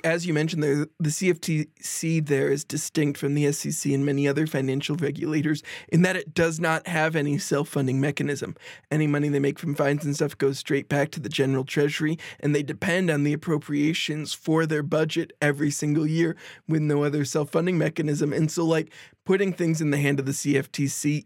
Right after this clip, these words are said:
if you think you're gonna be able to gain political powers in other avenues, gives you a way to potentially then, like you mentioned, defund the C F T C. And, like, I think broadly, we're getting back to kind of the same reason that Sam Bankman-Fried with his support of D C C P A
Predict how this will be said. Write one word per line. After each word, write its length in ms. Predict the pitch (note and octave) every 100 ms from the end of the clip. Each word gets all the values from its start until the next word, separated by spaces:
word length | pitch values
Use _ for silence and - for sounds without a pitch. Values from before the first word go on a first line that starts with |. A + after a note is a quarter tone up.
| -
if 220 | D#3+ -
you 80 | E3+
think 240 | D#3+ C#3+
you're 80 | C#3+
gonna 160 | C#3 C3+
be 140 | C#3+
able 140 | C3
to 60 | C3+
gain 280 | D3 C3 D3+
political 360 | D#3+ C3+ C#3
powers 420 | D3 E3+ C#3 C#3 C#3
in 100 | C3
other 220 | C#3 C#3
avenues, 480 | C#3 B2+ C3 C#3 - - - -
gives 240 | D#3+ C#3+
you 100 | C3
a 20 | C3
way 160 | B2+
to 60 | B2
potentially 600 | C3+ C#3 C3+ C3+ C3+ C3+
then, 380 | C3 C3+ C#3+ D#3 _ -
like 200 | C3 C3
you 80 | C3+
mentioned, 460 | C#3 E3+ - C#3+ - - - -
defund 720 | D3 C#3 F#3+ F#3+ G3 G3 F#3
the 100 | F#3
C 240 | - G3 F3
F 160 | E3
T 160 | - F3
C. 400 | - A3+ E3 - - - - -
And, 140 | F3+ G3+
like, 200 | G3+ -
I 100 | G#3
think 220 | B3+ B3
broadly, 520 | F#3 E3+ E3+ D3+ D#3 D3+
we're 140 | D#3+
getting 260 | D#3 G3 F3
back 220 | D#3+ D#3+
to 100 | E3+
kind 160 | D#3+ D3
of 80 | C#3+
the 60 |
same 320 | D3+ D3+ D3+
reason 340 | D3 C#3+ D3 C#3
that 120 | -
Sam 300 | - C#3 C#3
Bankman-Fried 760 | C#3 - C#3 C3 - D3 C#3 E3
with 220 | D3+ D3
his 160 | C#3
support 360 | - D#3 D#3 D3
of 120 | D3
D 180 | D#3+ C#3+
C 200 | - D#3
C 220 | - C#3+
P 300 | - - D3
A 180 | C3+